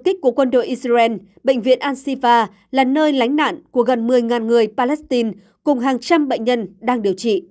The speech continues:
Trong hôm mười bốn tháng mười một, lực lượng y tế tại đây đã phải chôn gần hai trăm thi thể bệnh nhân ngay trong khuôn viên bệnh viện. Hầu hết số bệnh nhân này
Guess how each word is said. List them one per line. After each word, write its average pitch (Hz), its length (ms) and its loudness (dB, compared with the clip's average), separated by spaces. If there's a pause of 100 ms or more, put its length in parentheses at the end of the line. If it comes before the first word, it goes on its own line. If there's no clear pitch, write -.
(320)
Trong 330 180 2
hôm 302 240 4
mười 247 100 4
bốn 208 160 -2
tháng 233 140 -4
mười 277 120 0
một, 220 220 0 (260)
lực 277 160 0
lượng 285 200 4
y 330 120 -4
tế 269 180 2
tại 262 160 -2
đây 233 340 2 (120)
đã 254 220 -4
phải 269 140 0
chôn 302 240 -4
gần 247 180 -6
hai 262 180 -4
trăm 311 240 -2
thi 302 100 0
thể 269 180 2
bệnh 202 200 -6
nhân 226 220 2 (220)
ngay 294 160 0
trong 294 260 -4
khuôn 262 140 -2
viên 240 180 -2
bệnh 202 140 -6
viện. 208 240 0 (100)
Hầu 294 180 2
hết 339 200 2
số 285 140 -2
bệnh 247 180 -2
nhân 233 160 -4
này 202 240 -2